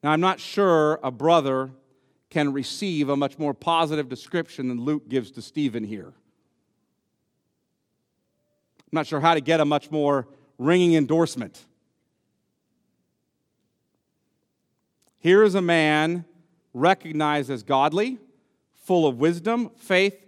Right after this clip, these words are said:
and the Spirit by his own church congregation. A man who's ready to serve others.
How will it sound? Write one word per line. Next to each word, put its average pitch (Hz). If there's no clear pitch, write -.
and 156
the 139
Spirit 143
by 160
his 151
own 190
church -
congregation. 120
A 143
man 190
who's 175
ready 196
to 196
serve 202
others. 143